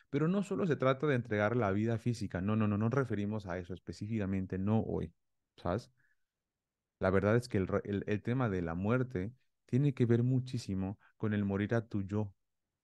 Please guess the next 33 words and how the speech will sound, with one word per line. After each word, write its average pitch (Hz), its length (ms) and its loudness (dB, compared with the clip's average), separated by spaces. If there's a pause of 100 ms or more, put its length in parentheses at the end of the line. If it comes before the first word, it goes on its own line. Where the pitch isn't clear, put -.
(120)
con 117 160 4
el 117 80 4
morir 123 260 4
a 131 120 -2
tu, 113 220 -6 (160)
a, 101 80 -2 (200)
a, - 160 -4
a 113 80 -4
tu 110 160 -6
carne 120 400 0
misma, 98 460 -2 (220)
¿sale? 107 420 0 (460)
El 95 180 -2
profet-, 104 460 0
el 101 120 -2
profeta, 98 300 -6
no, 98 100 -6
perdón, 101 240 -4
el 101 100 -2
apóstol 117 460 -2
decía 95 300 -2
claramente 101 600 -2 (840)
que 113 100 2
presentáramos 104 640 2
vuestros 104 420 0
miembros 107 480 2
en 101 100 0
sacrificio 98 640 -4
vivo, 113 380 -2 (500)
en 98 100 -2
sacrificio 101 500 0
santo, 110 380 -2
agradable. 110 640 0